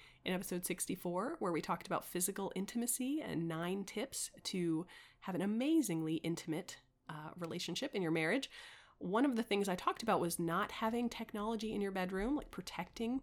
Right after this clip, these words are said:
that bedroom space. And I mentioned in the moment how often it is that couples, because you don't want to argue in front of the kids, will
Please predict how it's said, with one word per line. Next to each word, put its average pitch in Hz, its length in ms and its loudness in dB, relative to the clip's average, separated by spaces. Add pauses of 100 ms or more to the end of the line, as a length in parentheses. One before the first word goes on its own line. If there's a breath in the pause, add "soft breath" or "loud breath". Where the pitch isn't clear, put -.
that 190 180 0
bedroom 180 320 0
space. 160 480 -2 (480 loud breath)
And 170 480 2 (180)
I 175 120 4
mentioned 196 480 6
in 175 180 2
the 175 40 0
moment 185 500 2 (580 loud breath)
how 214 260 4
often 247 300 6
it 190 100 0
is 165 220 0
that - 160 -6
couples, 175 500 0 (540 loud breath)
because 233 280 -2
you 247 80 4
don't 202 140 4
want 254 140 4
to 262 60 2
argue 190 300 2
in 170 60 0
front 175 180 -2
of 175 40 -4
the 190 60 -8
kids, 233 520 0
will 180 380 2